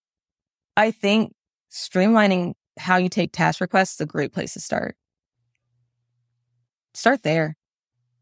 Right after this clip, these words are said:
and say, "Hey, I'll get back to you within twenty-four hours," or, "Hey, after twelve P M, I don't request, I don't respond to same day requests. I'll get to them the next day."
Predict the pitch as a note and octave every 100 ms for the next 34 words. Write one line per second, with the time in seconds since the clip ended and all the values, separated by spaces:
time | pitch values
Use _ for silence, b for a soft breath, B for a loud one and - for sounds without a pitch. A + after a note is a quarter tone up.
0 | _ _ _ _ _ _ F#3+ F#3+ F#3 F#3+
1 | F#3 F#3 G3 E3+ F3 - F3 E3+ - E3+
2 | E3 F3 E3+ E3+ F3+ G3+ - G3 A3 A#3+
3 | F#3+ - - F#3+ G3+ A#3 - A3+ G3 A3
4 | C#4 - _ F#3 G3 F#3+ F#3 G#3 F#3 -
5 | F#3+ F#3+ F#3 F3+ F3 F3 D#3 E3+ D#3+ D3+
6 | E3 E3+ F3+ - - - - E3+ E3 -
7 | F3+ E3+ D3 D3 - - - -